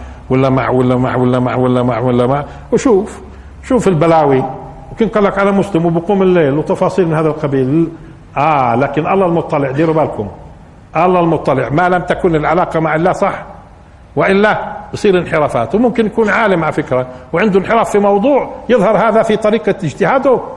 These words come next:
وفي ح-، في كلامه مع الناس وتفاصيل، تفاصيل. طيب، الآن، آه، قلنا الفضائيات اليوم في،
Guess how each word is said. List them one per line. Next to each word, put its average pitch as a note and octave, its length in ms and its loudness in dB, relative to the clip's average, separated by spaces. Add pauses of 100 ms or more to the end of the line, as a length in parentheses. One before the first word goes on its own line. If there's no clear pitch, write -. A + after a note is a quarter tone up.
(140)
وفي F#3+ 200 0
ح-، F#3 220 -4
في G3 120 -2
كلامه G3+ 360 2
مع F3+ 160 0
الناس B3+ 280 0
وتفاصيل، F#3+ 500 -2 (640)
تفاصيل. F3+ 380 -2 (540)
طيب، E3 260 2 (380)
الآن، F#3 380 0 (4000)
آه، A#2+ 840 2 (560)
قلنا A3 220 4
الفضائيات F#3+ 600 2
اليوم G3 260 2
في، A3 480 -2